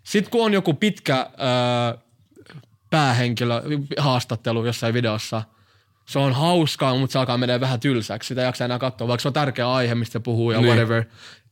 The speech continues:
Speaker 1: Ei sitä vittu jaksa katsoa. Heität siihen toisen haastatteluun. Sit vähän päästä palaat taas siihen. Silloin taas täys tankki.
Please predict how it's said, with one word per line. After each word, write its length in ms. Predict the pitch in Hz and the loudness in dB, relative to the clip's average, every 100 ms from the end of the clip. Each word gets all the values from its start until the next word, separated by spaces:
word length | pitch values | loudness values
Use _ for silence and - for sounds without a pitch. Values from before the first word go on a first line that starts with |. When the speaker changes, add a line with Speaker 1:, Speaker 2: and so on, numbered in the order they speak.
| - | 0
Speaker 1:
Ei 140 | 139 | 0
sitä 180 | 123 143 | 2 2
vittu 200 | 143 - | 2 4
jaksa 220 | 131 - 127 | 2 2 -2
katsoa. 460 | 123 - 117 110 - _ _ _ _ _ _ - - | -4 -4 -6 -6 -12 _ _ _ _ _ _ -20 0
Heität 300 | 202 208 180 | 4 6 4
siihen 240 | - 156 165 175 - - | 4 4 4 0 -6 0
toisen 280 | 202 131 123 | 2 2 2
haastatteluun. 580 | 110 - - 113 113 - - - _ _ _ - | 0 -4 -10 -8 -8 -10 -20 -20 _ _ _ -2
Sit 180 | 202 170 | 0 2
vähän 300 | 190 170 143 | 2 2 2
päästä 340 | 143 143 - - | 0 -2 -8 -4
palaat 300 | 147 135 123 | 0 0 0
taas 300 | 139 120 117 | 0 0 -2
siihen. 340 | 117 113 117 - | -4 -4 -6 -8
Silloin 240 | - 135 | -4 -2
taas 260 | 123 131 120 | 0 0 -2
täys 240 | 123 117 | -4 -4
tankki. 380 | - 117 110 147 | -4 -6 -8 -14